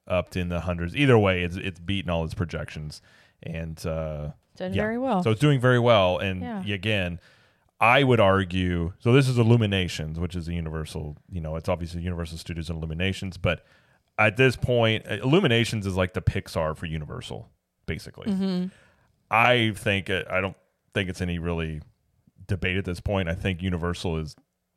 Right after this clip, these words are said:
Speaker 1: beating Disney in the animation side. I think you look at Minions, you look at, uh, Secret Life of Pets,
Speaker 2: Trolls.
Speaker 1: Despicable Me, Trolls, now Super Mario Brothers. Like, I, they're just, they're doing great.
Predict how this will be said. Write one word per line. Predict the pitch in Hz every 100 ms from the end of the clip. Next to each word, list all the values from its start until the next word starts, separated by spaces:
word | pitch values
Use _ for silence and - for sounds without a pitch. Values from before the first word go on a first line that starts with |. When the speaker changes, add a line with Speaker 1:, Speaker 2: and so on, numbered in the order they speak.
| 92
Speaker 1:
beating | 101 92 85
Disney | 80 87 90 78
in | 80
the | 80
animation | 76 78 - -
side. | - - - _ -
I | 98
think | 104
you | 98
look | 95 92
at | 95 85 95
Minions, | 101 107 107 101 98 90 - _ _ _ _ _ _
you | - 95
look | 92 90
at, | 87 - - - _ _ -
uh, | 92 87 80 78 76 -
Secret | - 127 117
Life | 104 98
of | 90
Pets, | - 104 98 95 - - - _ -
Speaker 2:
Trolls. | - 170 160 160 -
Speaker 1:
Despicable | 95 - 104 98 92
Me, | 113 110 104
Trolls, | - 123 110 101 98 90
now | 95
Super | 90 107 87
Mario | 98 110 104
Brothers. | 101 98 95 92 87 -
Like, | 90 - _ -
I, | 95 95 90 _ _ _ _
they're | 107
just, | 104 101 90 _ _
they're | 92 85
doing | 98 117
great. | 113 156